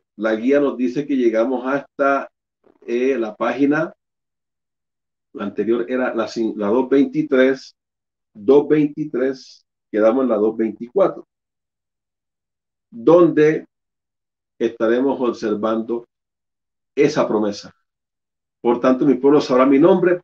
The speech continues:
por esta causa en aquel día, porque yo mismo que hablo, he aquí estaré presente". La diferencia cuando el Señor se presentaba a los profetas en el antaño, escuche,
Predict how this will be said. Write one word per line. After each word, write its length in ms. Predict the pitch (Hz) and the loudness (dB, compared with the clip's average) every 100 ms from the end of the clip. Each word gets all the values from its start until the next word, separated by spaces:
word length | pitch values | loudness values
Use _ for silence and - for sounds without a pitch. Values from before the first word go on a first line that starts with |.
| _ _ _ _ _ _ | _ _ _ _ _ _
por 160 | 110 135 | 0 0
esta 260 | 131 127 | 0 -6
causa 280 | 127 135 131 | -2 -2 0
en 80 | 117 | -4
aquel 400 | 104 143 143 127 | -4 0 -2 0
día, 280 | 143 117 113 | -2 -2 -2
porque 260 | 107 101 110 | -6 -6 -2
yo 80 | 117 | -2
mismo 320 | 120 117 113 _ _ _ _ _ | -2 -6 -10 _ _ _ _ _
que 100 | 107 | 0
hablo, 280 | 113 120 - | 2 2 2
he 100 | 123 | 2
aquí 280 | - - 117 | 0 -4 -6
estaré 320 | - 98 98 | -6 -6 -6
presente". 640 | 98 95 - 85 80 _ - _ _ _ _ - | -8 -12 -12 -14 -16 _ -20 _ _ _ _ -8
La 100 | 104 | -6
diferencia 880 | 101 113 135 185 170 175 180 180 _ _ _ - | -4 0 2 2 0 0 0 -2 _ _ _ -4
cuando 300 | 113 117 113 | 0 2 2
el 80 | 104 | 0
Señor 260 | 113 139 | 2 2
se 140 | 143 139 | 2 -2
presentaba 720 | 131 - 107 104 123 135 131 - _ | 0 -2 -4 -4 0 2 2 -2 _
a 120 | - 107 | -20 -18
los 180 | 170 _ | -18 _
profetas 640 | 160 139 147 135 117 117 - _ _ _ _ 139 | -10 2 2 4 0 -2 -8 _ _ _ _ 4
en 220 | 147 165 | 6 8
el 100 | 160 | 6
antaño, 800 | 156 135 165 160 139 135 139 - _ _ _ _ _ | 4 2 4 6 6 6 2 -2 _ _ _ _ _
escuche, 460 | 131 120 143 135 | -10 -4 -4 -4